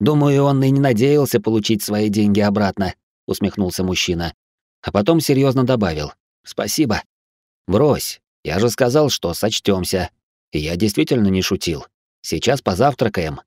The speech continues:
потом об остальном, ладно?» «Конечно», кивнул он. Хозяйка порадовала нас вкуснейшей яичницей с беконом и крепким ароматным кофе.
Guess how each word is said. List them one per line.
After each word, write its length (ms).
потом 320
об 120
остальном, 560
ладно?» 420
«Конечно», 560
кивнул 360
он. 240
Хозяйка 480
порадовала 640
нас 200
вкуснейшей 680
яичницей 680
с 60
беконом 600
и 100
крепким 560
ароматным 500
кофе. 480